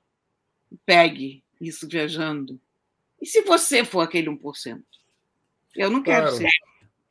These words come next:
Speaker 1: Né?
Speaker 2: Eu, Cora, tanto eu quanto você já tivemos covid e estamos vacinados, né? Eu ainda não tenho a terceira dose, eu tô na segunda porque eu ainda não tenho distância entre a segunda dose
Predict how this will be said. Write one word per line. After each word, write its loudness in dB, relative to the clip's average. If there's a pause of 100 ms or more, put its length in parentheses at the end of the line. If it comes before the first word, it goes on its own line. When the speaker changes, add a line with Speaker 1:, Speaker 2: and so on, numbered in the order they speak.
(800)
Speaker 1:
Né? -4
Speaker 2:
Eu, -6
Cora, 4 (340)
tanto 8
eu 6
quanto 0
você 0
já -2
tivemos -2
covid -8 (680)
e -4
estamos 2
vacinados, -6 (340)
né? -6
Eu 6
ainda 8
não 6
tenho 2
a -2
terceira -4
dose, -2
eu -10
tô -12
na -4
segunda -4
porque -8
eu 0
ainda 0
não -6
tenho -4
distância -2 (720)
entre 2
a 2
segunda 2
dose 2